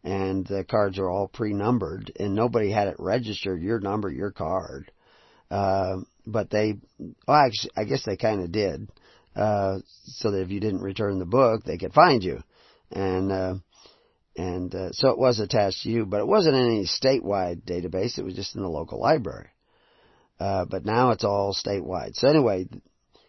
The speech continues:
when they, they send this out,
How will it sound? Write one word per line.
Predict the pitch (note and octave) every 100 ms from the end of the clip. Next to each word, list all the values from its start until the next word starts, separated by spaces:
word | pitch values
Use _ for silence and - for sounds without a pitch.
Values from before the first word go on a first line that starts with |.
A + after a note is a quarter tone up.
| _ _
when | - A#2+ A2+ A2
they, | A2 G#2 G2+ F2+ -
they | - G#2+
send | G2 E3+ F3 C3+
this | A2 -
out, | D3 A3 D3+ G#2+ A2